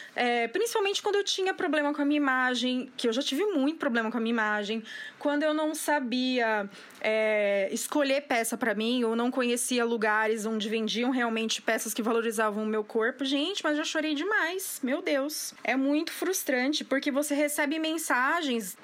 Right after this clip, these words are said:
do seu cérebro que, "Meu Deus, eu sou inadequada, eu não estou correta, é, eu estou feia, eu estou gorda", porque o seu cérebro, ele fez uma imagem, uma mensagem pra você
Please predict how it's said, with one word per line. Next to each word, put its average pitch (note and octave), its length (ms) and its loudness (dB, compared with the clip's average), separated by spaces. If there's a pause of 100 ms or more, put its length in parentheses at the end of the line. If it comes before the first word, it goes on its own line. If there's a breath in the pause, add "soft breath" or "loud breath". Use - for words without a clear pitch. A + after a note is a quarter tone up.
do A3+ 160 2
seu D#4+ 180 0
cérebro C#4+ 380 0
que, A3 180 -4
"Meu C4 240 -2
Deus, C#4 220 2
eu B3 100 -2
sou F4+ 260 0
inadequada, A3 1000 0
eu A#3 140 2
não E4 160 0
estou A#3 340 -2
correta, A3 840 -2
é, G#3 340 0
eu A#3+ 80 2
estou C4+ 360 0
feia, A3 680 0 (320 loud breath)
eu C#4+ 160 2
estou A#3 360 0
gorda", G#3+ 480 2
porque D4+ 760 0 (400 loud breath)
o D4 80 0
seu E4 220 0
cérebro, C#4+ 420 0
ele D#4 120 2
fez D#4+ 500 0
uma G#4 160 0
imagem, C4+ 540 0
uma C4 120 2
mensagem B3+ 540 0
pra A#3+ 140 -2
você C4+ 280 -2